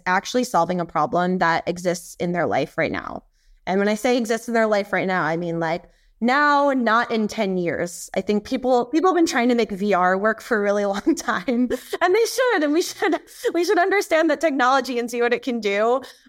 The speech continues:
Um, but it's not really solving a need that we have right now. And I think that, like, that's, that is kind of what we all see happen.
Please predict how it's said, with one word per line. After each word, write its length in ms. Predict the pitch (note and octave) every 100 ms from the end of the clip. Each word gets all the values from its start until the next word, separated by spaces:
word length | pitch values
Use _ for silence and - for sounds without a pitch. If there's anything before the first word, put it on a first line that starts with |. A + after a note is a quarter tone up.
| -
Um, 240 | A#3 A3+
but 140 | B3+
it's 160 | C4+ C4+
not 260 | F#4 G4+ A#3+
really 280 | D4+ D4+
solving 440 | D4+ C4 A#3+ B3 A#3
a 40 |
need 280 | G#3+ A3 G#3
that 160 | - G#3
we 140 | A3
have 440 | F#3 F#3+ G3 F#3+
right 260 | G3+ G3 F#3+
now. 460 | F#3+ D#3 D#3+ G3 G#3+
And 140 | G#3
I 60 | G3+
think 280 | A3 A3
that, 160 | G#3+ -
like, 260 | G3+ G3 -
that's, 280 | G#3 - _ _ _
that 140 | B3 C#4
is 200 | E4 -
kind 360 | - B3 A#3 A#3
of 260 | A3+ G3+ -
what 460 | G3+ G#3 G3+ -
we 160 | A3 G3+
all 180 | F#3 F3+
see 220 | - G3
happen. 640 | F3 D3+ - A#2+ C3+ E3+